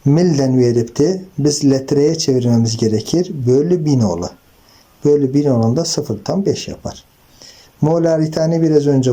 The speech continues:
bulduq. Mol kütləsini soruda verib,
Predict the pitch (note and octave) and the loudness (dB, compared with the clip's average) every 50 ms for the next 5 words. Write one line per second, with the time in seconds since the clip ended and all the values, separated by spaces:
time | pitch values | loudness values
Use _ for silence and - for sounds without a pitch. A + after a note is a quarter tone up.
0 | A2+ A#2 A2+ A2 A#2 D3 D#3 D#3 - - - _ _ _ _ _ _ _ _ _ | 0 0 0 0 0 -2 -4 -4 -8 -14 -20 _ _ _ _ _ _ _ _ _
1 | _ _ _ _ _ _ _ _ _ _ - C#3+ D#3+ F3 E3+ E3 - D#3+ D#3 - | _ _ _ _ _ _ _ _ _ _ -2 -2 -2 -2 -4 -4 -6 -8 -4 -2
2 | E3 D3+ D3+ C#3+ - E3+ D3+ - - D3 C#3 C3+ C#3 D3 D3 C3+ B2+ A#2 A#2 D3 | -2 -2 -2 -2 -2 -2 -2 0 0 0 0 0 2 2 2 2 2 2 0 -2
3 | D#3 - | -4 -6